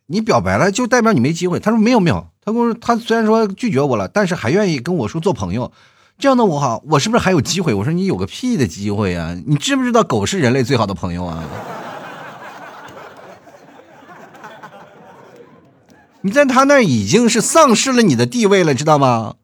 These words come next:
你是需要什么呢？我告诉你，他拒绝了你，就代表你以后就是他的备胎，你知道吗？人生之间你要有点自我的亮度。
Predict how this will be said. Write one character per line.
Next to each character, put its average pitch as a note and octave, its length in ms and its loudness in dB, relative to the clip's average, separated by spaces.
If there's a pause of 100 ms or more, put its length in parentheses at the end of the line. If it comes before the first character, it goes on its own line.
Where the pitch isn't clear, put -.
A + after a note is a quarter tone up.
(840)
你 F3+ 120 2
是 B3+ 260 0
需 - 160 -2
要 C4+ 160 6
什 C3+ 140 2
么 G#2 60 2
呢？ G#2 320 -2 (160)
我 D#3 100 -2
告 B3+ 180 6
诉 F#3 120 2
你， A#2+ 140 2 (120)
他 B3+ 160 0
拒 B3+ 160 0
绝 F#3 140 4
了 G3 60 4
你， D#3+ 120 4
就 F#3+ 140 2
代 G#3+ 120 4
表 D#3 140 4
你 F3 140 2
以 D3+ 60 2
后 C3+ 100 0
就 F3+ 100 -2
是 - 80 -6
他 D#3 140 -2
的 D#3 80 0
备 C#3+ 160 0
胎， C#3 240 0
你 A#2 80 0
知 A2 40 0
道 A2 80 0
吗？ A2 240 -2 (4000)
人 A#3+ 200 2
生 C#4+ 220 4
之 C#4+ 60 -2
间 C#4 180 4
你 - 60 4
要 A3 160 4
有 A3+ 120 4
点 D#3 160 2
自 A3+ 220 -4
我 E2+ 260 -2
的 E2 120 -10
亮 G#2+ 340 -4
度。 D2 240 -16